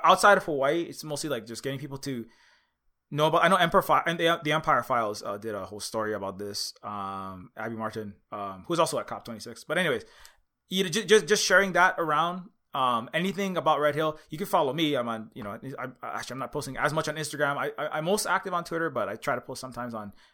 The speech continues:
other sites, um, and on my channels and such, YouTube. But, um,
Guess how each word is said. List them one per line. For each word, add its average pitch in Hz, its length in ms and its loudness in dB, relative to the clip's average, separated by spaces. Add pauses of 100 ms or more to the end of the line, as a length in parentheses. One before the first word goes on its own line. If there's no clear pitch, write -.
other 139 200 2
sites, 135 420 0 (580)
um, 120 680 6
and 131 100 -4
on 120 160 -2
my 113 80 -6
channels 113 540 -4
and 104 100 -12
such, - 380 -10 (360)
YouTube. 113 320 -6
But, 120 200 0
um, 123 400 4